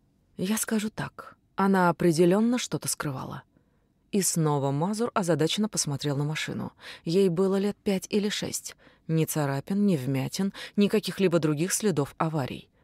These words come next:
Но никак не одна из тех роскошных машин, которыми торговала Глория Санчес. Она могла бы взять любую, а выбрала вот эту. Мазур выставил большой и указательный пальцы правой руки,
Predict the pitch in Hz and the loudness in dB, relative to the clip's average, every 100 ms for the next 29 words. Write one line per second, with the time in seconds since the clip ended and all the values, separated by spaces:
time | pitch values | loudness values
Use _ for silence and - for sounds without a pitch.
0 | _ _ _ 180 185 185 190 190 - 240 | _ _ _ 2 4 4 4 2 0 -2
1 | - 214 214 185 214 226 156 - 170 165 | 2 4 4 4 4 4 2 2 0 2
2 | 160 - 160 160 143 151 - 233 190 156 | 0 0 0 -2 -2 -2 0 2 2 2
3 | 160 151 - 147 156 156 185 202 165 147 | 2 0 0 0 2 4 2 2 2 4
4 | 143 151 - - - - - - - - | 2 0 -2 -4 -6 -8 -10 -12 -20 -20
5 | _ _ - 185 208 214 220 214 208 220 | _ _ -4 0 2 2 2 2 2 2
6 | 202 240 233 233 247 165 131 - - - | 4 2 2 0 4 4 2 -4 -6 2
7 | 165 143 151 143 170 185 196 208 196 - | 2 4 2 2 2 0 -2 -4 -6 -6
8 | 127 - _ _ _ _ - 214 233 240 | -10 -10 _ _ _ _ 2 6 6 6
9 | 226 214 220 - 185 190 170 185 170 185 | 6 6 4 2 2 4 6 4 4 2
10 | 180 202 185 180 180 156 165 165 151 151 | 2 4 4 4 2 4 2 2 0 0
11 | - 160 143 - - 151 143 143 156 - | 0 0 0 -2 -2 0 2 2 0 0
12 | 247 | -2